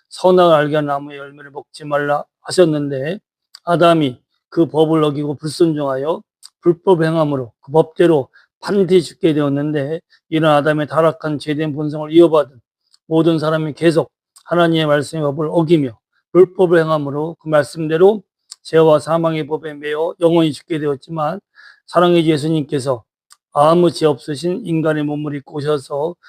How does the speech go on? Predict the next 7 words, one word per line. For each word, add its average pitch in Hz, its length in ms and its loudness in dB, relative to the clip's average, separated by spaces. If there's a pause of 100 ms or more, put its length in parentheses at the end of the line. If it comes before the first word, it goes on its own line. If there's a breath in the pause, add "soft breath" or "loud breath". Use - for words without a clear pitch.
(140)
흠없고 180 540 4
무죄하며 147 680 -4
의로우신 170 580 4
자기의 156 340 -12
몸을 156 360 -8 (400)
속죄제물로 170 560 2
드리셔서 143 680 -4